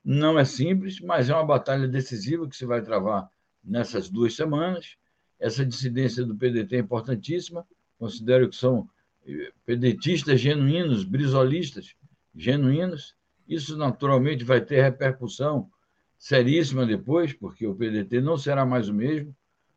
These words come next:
com essa posição aí que o Ciro adota. Então, acho que a pesquisa é boa, concordo que não pode ter salto alto, mas a vitória está ao alcance da mão, sim, no primeiro turno. É preciso intensificar, e se não der primeiro turno,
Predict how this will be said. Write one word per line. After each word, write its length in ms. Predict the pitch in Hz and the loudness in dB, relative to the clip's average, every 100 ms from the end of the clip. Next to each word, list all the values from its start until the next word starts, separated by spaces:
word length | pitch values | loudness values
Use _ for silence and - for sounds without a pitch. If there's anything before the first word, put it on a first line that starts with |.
| _ | _
com 160 | - 120 | -4 -2
essa 320 | 113 101 110 | 0 -2 -4
posição 560 | 92 104 95 90 110 101 | -4 -4 -4 -4 -2 -2
aí 160 | 101 | -2
que 420 | 95 98 90 82 64 65 | -4 -6 -6 -8 -10 -16
o 80 | - | -18
Ciro 460 | - 107 101 82 64 | -10 -6 -4 -6 -8
adota. 460 | 85 85 143 - _ _ _ _ _ _ | -6 2 2 2 _ _ _ _ _ _
Então, 120 | 233 | 2
acho 140 | 196 | 4
que 80 | 202 | 2
a 40 | |
pesquisa 460 | 196 175 139 156 170 | 6 6 6 2 2
é 20 | |
boa, 300 | 165 196 226 | 4 4 4
concordo 480 | 220 147 165 185 151 | 2 2 6 6 4
que 100 | 151 | -2
não 140 | 151 | -2
pode 300 | 110 131 123 | 0 0 0
ter 160 | 113 127 | -2 -4
salto 340 | - 139 135 | -2 -2 2
alto, 320 | 175 190 190 - _ _ _ _ _ | 4 4 2 -12 _ _ _ _ _
mas 300 | 147 143 160 | -2 0 4
a 60 | 185 | 4
vitória 420 | 202 - 175 196 | 4 6 6 6
está 180 | - 190 | 4 4
ao 80 | 190 | 4
alcance 320 | 151 175 165 | 4 -4 0
da 100 | 175 | 0
mão, 200 | 165 175 | 0 -2
sim, 220 | 131 160 | -4 -6
no 120 | 160 | -4
primeiro 340 | 139 139 147 117 | -4 -2 0 -2
turno. 440 | 127 156 143 165 _ _ _ _ - | 0 0 0 -6 _ _ _ _ -12
É 80 | |
preciso 500 | 107 127 123 143 156 156 147 | -4 -4 -2 -4 -6 -12 -6
intensificar, 720 | 131 120 135 - 156 165 185 | -6 -2 -6 -4 -6 -2 -2
e 40 | 196 | -2
se 140 | 208 | -6
não 220 | 233 214 | -4 -2
der 180 | 147 147 | 4 2
primeiro 380 | 127 139 156 160 | 2 -2 0 0
turno, 400 | 160 190 214 208 | 4 6 4 -4